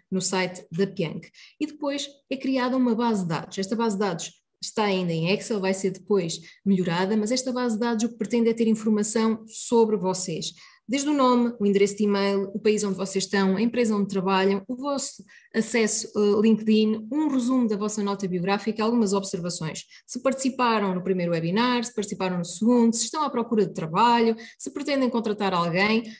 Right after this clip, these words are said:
para que eu, se tenho uma necessidade, vou ao site da pianc, descarrego este fecheiro Excel, que tem a base de dados de informação sobre todas as pessoas que fazem parte na rede. Neste momento temos cerca de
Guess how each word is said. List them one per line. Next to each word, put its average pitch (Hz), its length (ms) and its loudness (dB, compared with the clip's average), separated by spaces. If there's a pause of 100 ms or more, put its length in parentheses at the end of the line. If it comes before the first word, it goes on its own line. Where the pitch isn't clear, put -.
(140)
para 285 220 0
que 220 460 0 (480)
eu, 269 220 2
se - 160 -4
tenho 190 220 0
uma 175 80 -4
necessidade, 220 580 0 (100)
vou 240 360 0
ao 190 80 0
site 160 240 -4
da 170 100 -6
pianc, 320 340 -4 (220)
descarrego 247 640 -2
este 175 200 -6
fecheiro 165 280 -4
Excel, 226 320 0
que - 60 -10
tem 202 100 0
a 190 40 0
base 196 200 0
de 185 60 -2
dados 202 240 0
de 202 40 2
informação 196 520 2
sobre 185 260 -2
todas 262 400 -4
as 214 100 -2
pessoas 208 300 0
que - 80 -14
fazem 185 260 -2
parte 185 300 -4
na 165 80 -2
rede. 214 260 0
Neste 240 240 0
momento 214 280 4
temos 190 200 0
cerca 190 300 0
de 196 240 2